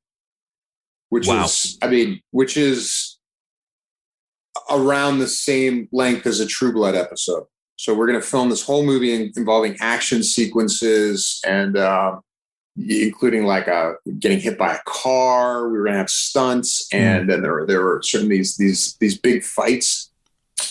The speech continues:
Speaker 1: Um, and, uh, and so when you look at a schedule of seventeen days, yeah, that's, uh, that's an incredibly daunting, you know,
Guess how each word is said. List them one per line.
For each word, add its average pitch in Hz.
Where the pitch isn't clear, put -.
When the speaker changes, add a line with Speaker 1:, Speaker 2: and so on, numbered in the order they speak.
Speaker 1:
Um, 101
and, 101
uh, 98
and 110
so 139
when 131
you 135
look 151
at 131
a 113
schedule 120
of 104
seventeen 107
days, 101
yeah, 98
that's, 95
uh, 92
that's -
an 117
incredibly 101
daunting, 107
you 117
know, 95